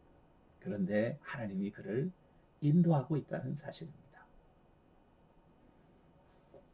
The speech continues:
출애굽의 사건도 하나님께서 이스라엘 백성들을 모세를 통해서 인도하고 광야로, 어, 몰아내셨지만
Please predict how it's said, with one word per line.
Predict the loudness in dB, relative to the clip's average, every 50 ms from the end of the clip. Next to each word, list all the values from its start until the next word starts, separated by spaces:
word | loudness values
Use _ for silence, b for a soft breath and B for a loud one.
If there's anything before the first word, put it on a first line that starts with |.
| _ _ _ _ -20 -14
출애굽의 | -8 4 10 12 12 12 12 12 12 10
사건도 | 8 6 4 4 4 4 4 4 4 4 4 2 -2 -8 -18 b b b b b b b b b b b _ _ -10
하나님께서 | -2 4 8 8 10 10 10 8 6 8 8 8
이스라엘 | 8 6 4 2 6 8 8 10 8
백성들을 | 8 4 2 2 4 6 6 6 6
모세를 | 6 6 6 4 2 0 0 0
통해서 | 2 0 0 0 0 -2
인도하고 | -2 -2 -4 -4 -4 -2 -2 -2 -4 -6 -6
광야로, | -4 -4 -2 0 0 0 0 0 -2 -2 -4 -10 _ _ _ _ _ -20 -20 -20 _ _ -20 -20 -14 -10
어, | -8 -6 -4 -2 -2
몰아내셨지만 | 0 2 4 4 4 4 2 0 0 -2 -2 -6 -10 -12 -12 -12